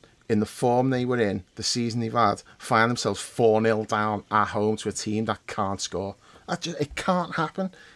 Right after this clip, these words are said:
It's the freakish result of the season. And I, I don't care what anyone says. Me and Jules were talking before we came on, and he reckons our seven nil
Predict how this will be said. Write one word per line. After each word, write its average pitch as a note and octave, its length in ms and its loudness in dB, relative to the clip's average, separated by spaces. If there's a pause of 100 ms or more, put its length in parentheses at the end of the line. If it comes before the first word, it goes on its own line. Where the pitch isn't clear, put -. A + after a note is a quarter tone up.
It's - 180 -4
the E3+ 100 0
freakish E3+ 560 0
result D#3 320 0
of D3 60 -4
the D3 80 -6
season. D3+ 420 -4 (340)
And C#3 100 4
I, - 120 0
I - 40 0
don't D3+ 160 0
care D#3 140 0
what C3+ 100 2
anyone C#3+ 240 2
says. C#3+ 180 -4
Me D3+ 120 2
and D3+ 80 2
Jules C3+ 240 0
were B2+ 60 -4
talking A#2 440 2
before A2+ 260 0
we A2+ 100 2
came A2 260 0
on, A2+ 240 2
and A#2+ 120 0
he B2+ 140 2
reckons A#2 300 0
our G#2+ 160 0
seven A2 380 0
nil A2 260 -2